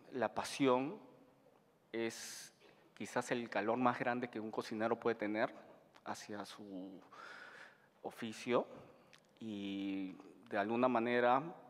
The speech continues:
si ustedes lo hacen con pasión, van a ver que de repente un, un muy, muy como yo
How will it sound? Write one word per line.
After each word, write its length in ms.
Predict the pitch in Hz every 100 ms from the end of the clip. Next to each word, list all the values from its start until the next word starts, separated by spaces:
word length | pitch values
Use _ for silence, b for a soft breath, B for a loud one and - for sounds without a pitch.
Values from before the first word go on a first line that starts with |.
| - - -
si 260 | - 110
ustedes 760 | 107 110 107 - 131 143 135 - - - _
lo 180 | - 117
hacen 200 | 110 143
con 140 | 147 127
pasión, 520 | 104 - 127 143 254 - B B B B B B -
van 180 | 117
a 40 | 123
ver 180 | 131 139
que 200 | 131 113
de 120 | 107
repente 420 | 110 - 127 123
un, 360 | 123 117 113 113 - -
un 180 | 131
muy, 160 | 143 131
muy 260 | 120 143 139
como 300 | 139 123 117
yo 260 | 127 185